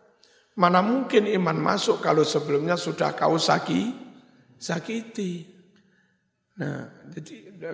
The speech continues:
kalau Islam itu tanasuk, serasi antara akal dan hati. Ngerti ya? Tuh. Rahmatan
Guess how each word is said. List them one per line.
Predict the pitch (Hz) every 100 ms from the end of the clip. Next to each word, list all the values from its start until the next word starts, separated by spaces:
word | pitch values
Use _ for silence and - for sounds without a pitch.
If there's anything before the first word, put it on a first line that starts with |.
| -
kalau | 170 190
Islam | 202 - 175 180
itu | 220 294
tanasuk, | - 190 156 180 208 180 156 - - - _ _
serasi | - - 117 120 - - 208 147
antara | 135 131 131 135 120
akal | 131 - 147 165
dan | 156 156 233 - - - - _ _ -
hati. | 160 139 - 156 143 - _ _ _ _ _ _ 190
Ngerti | 214 226
ya? | 190 - - - - _ _ _ _ _
Tuh. | - 170 - _ _ _ _ _ _ _ _ _ _ _ _ _ _ _ _ _
Rahmatan | - 233 - 196 170 160 165